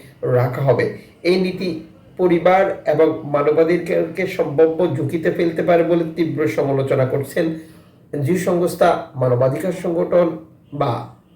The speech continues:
এই খাত সংশ্লিষ্ট বিশ্লেষকরা। এরই মধ্যে ইতালি এই কার্যক্রম শুরু করে দিয়েছে। ইতালি সরকার গত মাসে চল্লিশ জন অভিবাসীকে ইতালি থেকে আলবেনিয়াতে পাঠিয়েছে।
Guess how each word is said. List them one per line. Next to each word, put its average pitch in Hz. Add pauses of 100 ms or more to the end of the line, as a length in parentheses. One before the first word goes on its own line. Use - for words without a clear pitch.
(180)
এই 165
খাত 160
সংশ্লিষ্ট 135
বিশ্লেষকরা। 120 (720)
এরই 156
মধ্যে 127 (300)
ইতালি 180
এই 165
কার্যক্রম 135
শুরু 135
করে 113
দিয়েছে। - (240)
ইতালি 185
সরকার 196 (280)
গত 151
মাসে 160 (120)
চল্লিশ 156
জন 160
অভিবাসীকে 165 (440)
ইতালি 175
থেকে 196
আলবেনিয়াতে 147
পাঠিয়েছে। 120